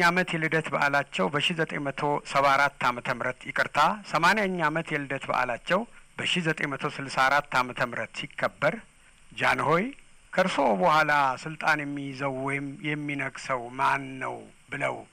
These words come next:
የዛሬው የዘጠና ሁለት ዓመቱ የዕድሜ ባለጸጋ አንጋፋው የፕሬስ ሰው ነጋሽ ገብረ ማርያም ቢጠይቁ ጃንሆይ ተቆጡ ተባለ። ለዚያ መልስ ሰጡ፣ «ሕገ መንግሥቱን አታዩም?» ብለው። ከዛ በኋላ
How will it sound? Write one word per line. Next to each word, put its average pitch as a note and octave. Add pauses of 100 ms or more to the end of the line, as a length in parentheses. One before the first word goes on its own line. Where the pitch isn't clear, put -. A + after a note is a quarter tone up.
(180)
የዛሬው C#3
የዘጠና C#3 (120)
ሁለት C#3
ዓመቱ C3+ (120)
የዕድሜ C3+ (160)
ባለጸጋ C3 (120)
አንጋፋው C3
የፕሬስ C3
ሰው C3
ነጋሽ C3
ገብረ B2+
ማርያም A#2+
ቢጠይቁ B2 (680)
ጃንሆይ A#2+
ተቆጡ G3+
ተባለ። B3 (720)
ለዚያ C3+
መልስ G3+
ሰጡ፣ - (420)
«ሕገ C#3
መንግሥቱን D3+
አታዩም?» E3+
ብለው። G2+ (100)
ከዛ B2+
በኋላ C3+